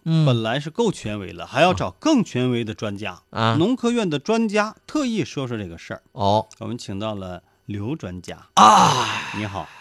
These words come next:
Speaker 1: <laughs>
Speaker 2: 嗯。
Speaker 1: 正是在下
Speaker 2: 嗯。
Speaker 1: 专家。嗯。
Speaker 2: 你都没吃过黄瓜，你还上来解释啥呢？
Speaker 1: 这，
Speaker 2: 吃过没？
Speaker 1: 但我看过黄瓜跑啊。
Speaker 2: 嗯。
Speaker 1: 啊，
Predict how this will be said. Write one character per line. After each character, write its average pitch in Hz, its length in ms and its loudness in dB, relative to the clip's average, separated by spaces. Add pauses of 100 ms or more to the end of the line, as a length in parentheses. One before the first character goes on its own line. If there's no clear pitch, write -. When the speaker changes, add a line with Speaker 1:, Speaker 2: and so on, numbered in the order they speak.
(320)
Speaker 1:
<laughs> - 400 -12
Speaker 2:
嗯。 85 260 -6 (160)
Speaker 1:
正 254 240 8
是 107 400 -2
在 139 220 0
下 180 220 4 (180)
Speaker 2:
嗯。 120 340 0
Speaker 1:
专 117 220 -2
家。 101 180 -8 (320)
嗯。 127 300 -4 (160)
Speaker 2:
你 131 100 -2
都 208 100 2
没 262 120 6
吃 233 160 0
过 240 120 4
黄 165 300 0
瓜， 202 100 0
你 156 80 2
还 117 60 0
上 160 560 2
来 160 80 -2
解 156 80 -6
释 110 240 -10
啥 - 60 -12
呢？ - 100 -14
Speaker 1:
这， 139 460 4
Speaker 2:
吃 165 120 4
过 175 140 2
没？ 170 60 -4
Speaker 1:
但 196 120 6
我 147 120 6
看 196 320 4
过 151 100 4
黄 135 240 2
瓜 165 80 4
跑 98 240 -2
啊。 98 220 -8 (100)
Speaker 2:
嗯。 110 160 -8 (300)
Speaker 1:
啊， 107 480 0